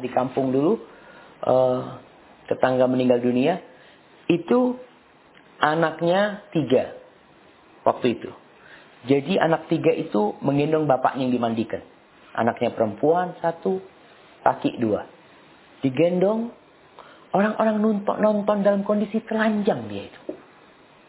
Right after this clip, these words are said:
Dimandikan. Dan kita tahu anak nggak boleh ngeliat aurat bapaknya. Ah, kalau anaknya aja nggak boleh. Makanya yang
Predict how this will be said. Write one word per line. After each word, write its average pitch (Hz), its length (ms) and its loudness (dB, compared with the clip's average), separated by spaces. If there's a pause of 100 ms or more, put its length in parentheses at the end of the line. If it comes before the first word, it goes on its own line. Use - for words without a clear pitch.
(440)
Dimandikan. 160 560 -2 (1400)
Dan 175 160 0
kita 208 300 0
tahu 233 180 2
anak 226 320 0
nggak 226 240 -2
boleh 277 320 2
ngeliat 202 240 0
aurat 208 320 -2
bapaknya. 208 480 -4 (1300)
Ah, - 160 -4
kalau 233 240 2
anaknya 208 480 0
aja 151 240 0
nggak 180 240 0
boleh. 175 320 -2 (1400)
Makanya 208 320 2
yang 165 160 2